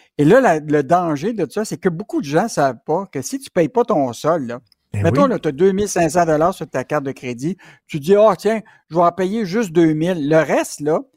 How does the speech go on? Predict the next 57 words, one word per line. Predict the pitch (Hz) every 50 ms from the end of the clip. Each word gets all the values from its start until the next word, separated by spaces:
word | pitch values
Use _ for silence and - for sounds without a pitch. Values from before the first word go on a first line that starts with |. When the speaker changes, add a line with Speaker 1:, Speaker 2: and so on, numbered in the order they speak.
| _ _ _ _ -
Speaker 1:
les | 151 151
taux | - - 247 262
d'intérêt, | 202 196 165 - 165 147 135 139 185 233 233
ce | - -
ne | 165
seront | 143 - 170 175 151
pas | - 226 247
juste | 208 247 254 - -
la | 196 175 156
différence | 143 143 - - 160 151 156 185 202 156
du | 160 160
montant, | 147 151 143 139 139 190 - 151 - - - - _
ça | - - 180 175
va | 175 214
être | 208 -
sur | - 208 - -
toute | - 311 320 311 -
la | 233 196
totalité | 185 - 196 185 - 196 190 170 180 170 - 220 233 247
du, | - - 175 165 160 156 151
du | 139 131 139 156
mois | 160 165 190 214
au | 202
complet. | - - 160 147 131 - - 175 240 226 - _ _ _ _ _ - - - _ _ _ _
Speaker 2:
Hmm. | - 127 156
Speaker 1:
Donc, | 208 208 233 202 156 -
euh, | 220 214 202 170 - _ _ _ _ _ _ _ _ _ _ _
tu | - 254
sais, | 294 302 262 220 -
le, | 202 202 120
Speaker 2:
Je | 113 143
ne | 143
Speaker 1:
les | 147 180 185
gens | 190 180 - 202 -
Speaker 2:
savais | 196 220 202
Speaker 1:
ne | 170
Speaker 2:
pas | - 214 196 180
Speaker 1:
con- | 185
Speaker 2:
ça. | 190 190 180 175
Ah | 151 143
ben | 143 147 139 131
ça, | 131 - - 233 247
je | 220 196
savais | 165 - - 175 180 180
pas | 208 220 226 233 240
ça, | 254 254 254 254
Speaker 1:
Ouais, | 254 254 247
Speaker 2:
tu | 233
Speaker 1:
ouais. | 135
Speaker 2:
vois. | 147 175 190 214 202 - _ _ - - - -
Speaker 1:
Ouais, | 160 170 196 220 226 208 165 147 170 160 160
et | 160 143
donc, | 170 190 233 233 -
euh, | 196 180 170 165 156 - - - - _ _
puis | 165 156
ça, | - 285 -
tu | - 196